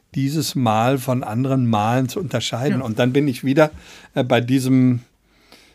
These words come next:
Speaker 1: äh, wunderbaren Brauch der, der Pessach Haggadah,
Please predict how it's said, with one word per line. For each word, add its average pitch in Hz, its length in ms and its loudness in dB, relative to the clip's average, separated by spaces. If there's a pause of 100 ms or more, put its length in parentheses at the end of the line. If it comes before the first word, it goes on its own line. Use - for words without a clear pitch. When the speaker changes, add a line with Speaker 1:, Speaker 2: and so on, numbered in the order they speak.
(180)
Speaker 1:
äh, 107 300 -2 (340)
wunderbaren 127 600 2
Brauch 110 520 0
der, 113 460 -4 (240)
der 156 180 -10
Pessach - 440 -10
Haggadah, 135 600 -2